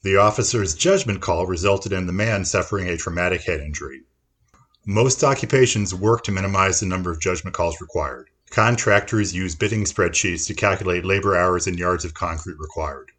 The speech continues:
Arbitrators require extensive documentation and written arguments from the parties. Most occupations allow plenty of time to make the judgment calls that are necessary.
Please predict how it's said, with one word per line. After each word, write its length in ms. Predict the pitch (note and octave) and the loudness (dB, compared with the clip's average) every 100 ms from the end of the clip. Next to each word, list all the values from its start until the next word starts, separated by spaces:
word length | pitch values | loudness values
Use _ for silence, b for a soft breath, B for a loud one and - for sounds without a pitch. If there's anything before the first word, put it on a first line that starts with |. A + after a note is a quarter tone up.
| _ _ - | _ _ 2
Arbitrators 720 | G#2 A#2 A2 A2+ G2 F#2+ G2+ | 4 4 2 2 2 0 -4
require 320 | - F#2+ F#2+ | 0 2 4
extensive 500 | - - B2 A2 G#2 | 2 0 0 0 0
documentation 800 | A2 G#2+ G#2+ F#2 A2 G#2 - F2+ | 0 0 0 -2 -2 -2 -2 -4
and 160 | E2+ | -4
written 180 | F#2+ F#2+ | -4 -2
arguments 420 | F#2 F#2 F2 F#2 | 0 0 -2 -8
from 180 | - F#2 | -6 -6
the 80 | F2 | -6
parties. 560 | - D#2 C#2+ C#2 - - _ _ _ | -4 -4 -6 -8 -8 -8 _ _ _
Most 360 | - A2+ A#2 - | 0 2 2 4
occupations 720 | A2+ G#2+ G#2 D#3 F3 G#2 G2+ | 2 2 2 2 4 2 0
allow 280 | - F#2+ F#2 | 0 2 2
plenty 360 | F#2 C3+ B2 A2 | 0 0 2 0
of 120 | F#2+ | 0
time 320 | C#3 D#3+ C3+ | -2 0 0
to 100 | G#2+ | 0
make 160 | G2+ F#2+ | -2 -4
the 80 | F2+ | -4
judgment 420 | G#2+ G2+ G2 F#2 | 0 0 -2 -4
calls 400 | G2+ F#2+ F2+ - | -2 0 -2 -4
that 120 | F#2+ | 0
are 160 | G#2 C3 | 2 2
necessary. 640 | F#2 E2 F2 - D2+ C2 | 2 -4 -4 -6 -6 -10